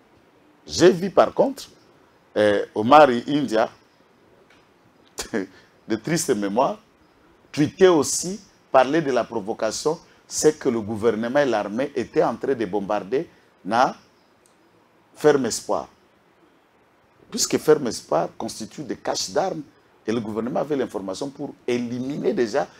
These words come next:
ces zones de cachotterie d'armes avant que l'ennemi vienne mettre la main. Ah ben c'est clair.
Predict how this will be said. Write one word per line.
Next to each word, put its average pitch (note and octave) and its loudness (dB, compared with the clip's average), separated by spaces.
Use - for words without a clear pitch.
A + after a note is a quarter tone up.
ces - -4
zones C#3+ 4
de A2+ -6
cachotterie A#2 -6
d'armes C3+ 0
avant B2 -2
que C#3 -8
l'ennemi A2 -6
vienne B2+ -4
mettre B2+ -6
la G#2 -2
main. A#2 -10
Ah - -4
ben - -8
c'est - -6
clair. F4 -2